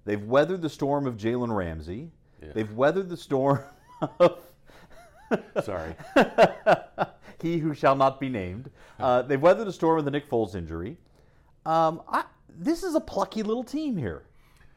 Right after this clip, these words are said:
Speaker 2: Doug Marrone used the word, uh,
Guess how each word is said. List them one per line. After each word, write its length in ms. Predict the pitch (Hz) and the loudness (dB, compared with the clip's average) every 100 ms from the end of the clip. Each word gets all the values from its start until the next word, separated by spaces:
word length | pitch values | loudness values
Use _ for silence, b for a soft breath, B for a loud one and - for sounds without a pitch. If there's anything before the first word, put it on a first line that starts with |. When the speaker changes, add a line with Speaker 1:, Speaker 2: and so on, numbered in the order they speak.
| b - _ _ _ _ _ - | b -20 _ _ _ _ _ -4
Speaker 2:
Doug 240 | 147 190 | 0 0
Marrone 240 | 170 135 127 | 0 -2 -2
used 180 | 117 110 | -4 -6
the 60 | |
word, 340 | 104 107 113 117 _ - | -4 -2 -2 -6 _ -6
uh, 460 | 104 101 98 98 | -4 -2 -2 -4